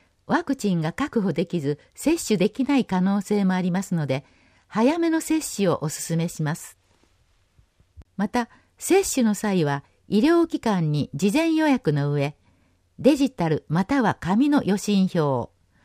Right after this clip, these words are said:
母子健康手帳、マイナ保険証、または資格証明書をお持ちください。接種期限について、ディーティーは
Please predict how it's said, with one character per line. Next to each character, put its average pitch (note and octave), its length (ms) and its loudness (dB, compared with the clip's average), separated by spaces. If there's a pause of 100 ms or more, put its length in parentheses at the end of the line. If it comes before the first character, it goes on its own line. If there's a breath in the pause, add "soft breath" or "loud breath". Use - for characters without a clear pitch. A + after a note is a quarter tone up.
(440)
母 D4 140 4
子 - 140 -8
健 C#4 220 4
康 B3+ 300 2
手 F#3+ 160 -2
帳、 A#2+ 440 -4 (400)
マ A3+ 160 4
イ D#4+ 80 2
ナ D4 120 4
保 B3+ 120 0
険 A3+ 300 2
証、 F3 460 2 (120)
ま F#3 100 -4
た C#4 160 2
は E3+ 160 2 (240 loud breath)
資 - 180 -8
格 D#4+ 280 0
証 D4 240 4
明 C4 180 6
書 A3+ 220 0
を G3 140 -2
お D#3 100 0
持 E3+ 100 0
ち - 80 -12
く D#3 100 -4
だ D#3 140 -2
さ D#3+ 140 -2
い。 C3 120 -2 (1600)
接 A#3+ 240 4
種 E4 280 0
期 E4+ 140 4
限 C#4 240 6
に D3+ 120 2
つ - 160 -4
い D3+ 100 2
て、 - 260 -10 (920)
デ F#3+ 120 2
ィ E4+ 100 8
ー E4+ 60 2
テ - 120 2
ィ D4 140 8
ー G3+ 40 4
は C#3+ 220 0